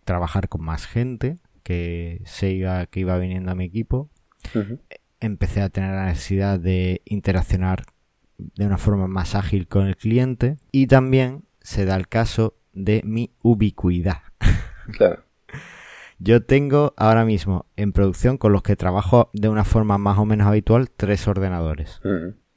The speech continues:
Speaker 1: Un Mac, un Linux y un Linux chiquitito que es el que suelo llevar a
Speaker 2: Sí,
Speaker 1: los
Speaker 2: sí,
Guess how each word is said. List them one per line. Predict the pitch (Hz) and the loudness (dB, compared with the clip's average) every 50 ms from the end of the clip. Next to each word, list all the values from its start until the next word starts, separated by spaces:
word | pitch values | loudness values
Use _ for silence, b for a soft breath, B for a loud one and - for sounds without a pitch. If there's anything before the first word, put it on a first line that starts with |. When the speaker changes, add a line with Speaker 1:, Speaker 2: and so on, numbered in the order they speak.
| _ _ _ | _ _ _
Speaker 1:
Un | - 92 95 95 104 | -6 -6 -6 -2 -2
Mac, | 120 151 175 185 - - - - - _ _ _ _ _ | -2 0 -2 -2 -6 -12 -18 -20 -20 _ _ _ _ _
un | - 101 104 107 | -2 0 0 2
Linux | 113 131 139 147 151 151 147 - - - _ _ _ _ | 0 0 0 -2 -6 -8 -10 -14 -18 -20 _ _ _ _
y | 92 98 98 196 - | -2 0 2 2 2
un | - 107 107 107 110 | 2 2 2 2 2
Linux | 117 120 123 120 117 113 - - - _ _ - | 0 0 0 0 -2 -4 -6 -14 -20 _ _ -14
chiquitito | - 98 104 104 - 117 110 - 123 110 | -10 -8 -8 -6 -4 -6 -4 -4 -4 -4
que | - 101 | -2 -2
es | |
el | 98 90 | -2 -2
que | - 98 | -4 -8
suelo | - - 110 104 104 | -6 -4 -2 -2 0
llevar | 101 98 95 101 101 | -2 -2 -2 -2 -2
a | 101 98 | -2 2
Speaker 2:
Sí, | 92 101 | 4 4
Speaker 1:
los | 101 | 4
Speaker 2:
sí, | 95 | 4